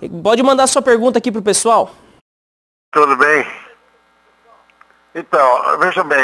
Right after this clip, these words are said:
Speaker 2: eles estão falando sobre loteamento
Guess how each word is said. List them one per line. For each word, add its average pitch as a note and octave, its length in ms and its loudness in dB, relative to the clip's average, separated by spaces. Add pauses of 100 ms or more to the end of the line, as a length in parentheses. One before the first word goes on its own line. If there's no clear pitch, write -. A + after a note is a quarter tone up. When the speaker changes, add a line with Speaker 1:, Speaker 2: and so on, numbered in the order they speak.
(140)
Speaker 2:
eles D3 140 -2
estão E3 220 0
falando D3 460 0 (100)
sobre A#2+ 680 0
loteamento B2 1300 0